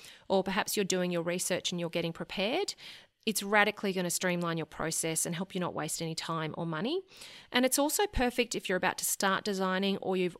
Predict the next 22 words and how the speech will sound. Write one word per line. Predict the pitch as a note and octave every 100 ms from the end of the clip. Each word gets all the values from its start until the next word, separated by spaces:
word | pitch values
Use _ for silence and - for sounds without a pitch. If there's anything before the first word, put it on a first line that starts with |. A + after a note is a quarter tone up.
| -
already | F#3+ G3+ G3 E3+ -
got | F#3
your | - F#3
design | F3 E3+ D#3+
underway, | D#3 E3 E3+ E3 D3+ G#3+ F4 - - -
whether | - G3
you're | G3+ F#3
working | F3+ F3 F#3+ F3
on |
it | E3+
yourself | - - F#3+ F3+ F3 -
or | - F3+ F3 E3 E3 D#3
you're | - E3+
working | F3 - F3+
with | F3
a | E3+
designer | F#3 A3 B3+ C4 B3+
or | - G#3
directly | F#3+ F3 E3+ F3+
with | E3+
a | E3
builder. | D#3+ D3+ - -